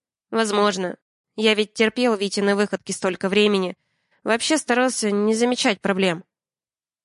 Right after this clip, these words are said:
«Ты действительно его уволишь?» Я все еще не верила. «Конечно. Он сам не работает и коллектив разлагает.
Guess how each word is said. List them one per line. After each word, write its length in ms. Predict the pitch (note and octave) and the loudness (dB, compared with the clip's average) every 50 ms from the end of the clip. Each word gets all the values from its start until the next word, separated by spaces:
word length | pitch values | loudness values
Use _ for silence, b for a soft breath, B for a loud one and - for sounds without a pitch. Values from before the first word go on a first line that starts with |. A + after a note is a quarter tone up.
| _ _ | _ _
«Ты 100 | - C4+ | -8 -4
действительно 560 | A#3+ C#4 C4 - C#4 C4+ A#3+ C4 B3+ B3 B3 A#3+ | -4 -2 -2 -2 -2 -2 0 0 0 2 2 2
его 240 | A#3+ A3+ B3 B3 | 2 2 2 2
уволишь?» 500 | A#3+ A#3 B3 C4 B3+ A3 F#3+ - - - - _ _ _ _ _ _ _ _ | 2 4 4 2 2 2 0 -2 -6 -10 -14 _ _ _ _ _ _ _ _
Я 240 | - F#3+ G3 G3 F#3+ | -8 -4 -2 -2 -2
все 180 | - - C4+ D4+ | -2 -2 0 0
еще 220 | C#4+ - - G#3+ | 0 -2 -2 -2
не 160 | G#3 G#3+ A3 | -2 -2 -2
верила. 440 | A3+ B3 A#3 G3 F#3+ F#3 F3+ F3 F3+ - _ _ _ _ _ _ _ _ _ | 0 0 0 0 -2 -2 -4 -4 -6 -10 _ _ _ _ _ _ _ _ _
«Конечно. 600 | - F3+ F#3+ G3 F#3+ F#3 - - F#3+ F3+ F3+ - _ _ _ _ | -2 0 2 2 2 2 0 -2 -4 -6 -6 -8 _ _ _ _
Он 140 | - G3+ G#3+ | 0 0 0
сам 260 | - A#3+ A3+ G#3+ G3 | 2 2 0 0 0
не 100 | F#3+ F#3+ | 0 0
работает 520 | G3 G3+ G#3 A#3+ B3 B3 - F#3+ F3+ - | 0 2 2 2 0 0 0 -4 -2 0
и 80 | B3 C4 | -2 0
коллектив 480 | - G#3+ F#3 F3 F3+ F#3 - A3+ G#3+ - | 0 0 -2 -2 -4 0 0 0 0 0
разлагает. 600 | G3+ F#3+ F3 F#3+ F#3 F#3 F#3 F#3 F3+ F3 F3 | -2 -2 0 0 0 2 2 2 2 2 0